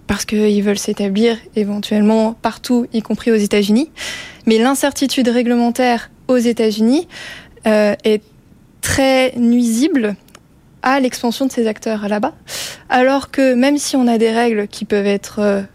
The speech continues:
strictes, au moins elles sont claires en Europe. Donc l'environnement de développement réglementaire est beaucoup plus favorable chez nous. Ensuite, il n'y a pas que la réglementation.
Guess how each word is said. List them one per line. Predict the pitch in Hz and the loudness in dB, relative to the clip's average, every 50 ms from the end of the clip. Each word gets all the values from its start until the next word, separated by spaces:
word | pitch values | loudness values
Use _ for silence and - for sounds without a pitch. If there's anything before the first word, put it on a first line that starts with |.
| _ - | _ -14
strictes, | - - - - - - 339 349 - - - - - - - | -14 -14 -12 -8 -2 -2 -2 -2 -2 -10 -14 -14 -14 -4 0
au | 240 | 2
moins | 214 226 269 302 | 2 4 4 2
elles | 294 262 | 2 0
sont | - - 240 226 | 0 -2 -2 0
claires | - 269 269 262 | 0 0 0 2
en | 254 247 | 2 2
Europe. | 233 214 202 190 - - - - - - - - - - - - - 208 | 0 0 -2 -6 -8 -14 -20 -20 -20 -20 -18 -18 -18 -18 -20 -10 -4 0
Donc | 214 214 208 247 | 0 0 2 2
l'environnement | 277 294 285 277 285 269 277 269 262 262 269 254 | 2 2 2 2 2 2 2 2 2 2 2 0
de | 240 | 0
développement | 214 233 214 226 233 226 - 247 240 240 233 220 - _ _ _ _ - | 0 0 0 0 -2 -2 -2 -2 -2 0 -2 -4 -8 _ _ _ _ -8
réglementaire | 214 240 254 240 226 233 226 220 214 214 - 254 302 302 - - | -2 0 0 2 2 2 0 0 0 0 -2 -2 -2 -4 -4 -2
est | - 220 | 0 2
beaucoup | 202 220 311 311 - 302 | 2 2 2 0 0 -4
plus | 277 - 262 | -4 -4 -4
favorable | - 247 226 214 220 214 208 202 196 202 | -2 -2 -2 -2 -4 -4 -4 -4 -4 -6
chez | - - 208 202 | -6 -6 -4 -2
nous. | 233 330 - - - - - - - - - - - - - | -2 -4 -4 -10 -18 -20 -18 -18 -18 -20 -20 -20 -18 -4 0
Ensuite, | 233 214 202 - - 294 294 285 - - - - - - - - - - - - - - | 0 0 0 0 0 0 0 0 -2 -4 -6 -6 -8 -10 -16 -20 -20 -20 -20 -20 -4 0
il | 226 | 2
n'y | 214 | 2
a | 214 | 2
pas | - 269 | 2 0
que | 254 - | -2 0
la | 240 220 | 0 0
réglementation. | 214 202 214 208 202 196 202 196 196 - 285 | 2 2 2 0 0 0 -2 -4 -2 -2 -4